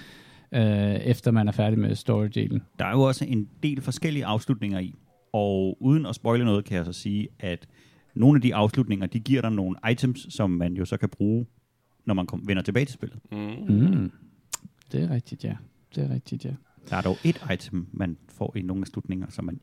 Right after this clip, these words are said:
Speaker 2: ikke får med tilbage i spillet, og det er det eneste i, i det spil, jeg gerne vil have.
Speaker 1: Apropos sådan open world spil, så, så er der åbenbart kommet en patch til Watch Dogs Legion.
Speaker 2: Yay.
Speaker 1: Ja, som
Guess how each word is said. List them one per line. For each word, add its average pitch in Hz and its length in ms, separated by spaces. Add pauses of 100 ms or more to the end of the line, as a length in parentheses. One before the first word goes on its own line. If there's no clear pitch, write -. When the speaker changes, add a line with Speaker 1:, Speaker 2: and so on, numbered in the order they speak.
Speaker 2:
ikke - 160
får 160 100
med 104 120
tilbage - 320
i 78 80
spillet, - 340
og - 80
det 120 60
er 120 40
det 139 180
eneste 165 480
i, 95 40 (300)
i 123 60
det 104 120
spil, 104 180
jeg 101 120
gerne 98 200
vil 101 80
have. 87 120 (2000)
Speaker 1:
Apropos 131 420
sådan 135 200
open 135 300
world 117 220
spil, 117 360
så, 113 760 (240)
så - 220
er 135 60
der 123 180
åbenbart 135 300
kommet 131 280
en 123 80
patch - 340
til 110 400
Watch 110 380
Dogs 120 540
Legion. 120 640 (240)
Speaker 2:
Yay. 90 360 (240)
Speaker 1:
Ja, 165 440
som 113 840